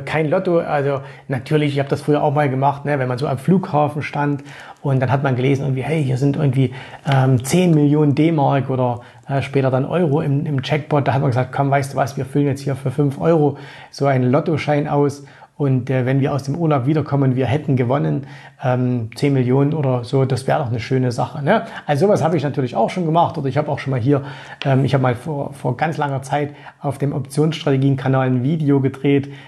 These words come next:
äh, mit Lotto. Da haben wir sogar vier Wochen lang Lotto dann gespielt, um zu zeigen, was das für ein Quatsch ist. Ähm, also trotzdem, ich spiele,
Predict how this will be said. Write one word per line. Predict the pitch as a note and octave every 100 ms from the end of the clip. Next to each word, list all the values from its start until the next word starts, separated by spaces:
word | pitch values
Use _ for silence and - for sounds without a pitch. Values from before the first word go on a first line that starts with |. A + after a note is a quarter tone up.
| - -
äh, | C#3
mit | C3 C#3
Lotto. | C#3 C#3
Da | A#2+
haben | C3
wir | C3
sogar | B2+ B2
vier | - D#3+
Wochen | C#3 C3
lang | C3 B2+
Lotto | C3 C3+ C#3
dann | C3
gespielt, | B2+ - D#3 D3
um | B2
zu | A2+
zeigen, | - C#3+ C#3 B2+ - - -
was | C3+
das | B2+
für | - C3+
ein | C3 B2+
Quatsch | - - D#3+
ist. | C#3+ - - - -
Ähm, | D3 C#3+ C#3+ C#3
also | E3 D3+ E3 - -
trotzdem, | - C#3+ - D3+
ich | E3+ -
spiele, | - C#3+ C3+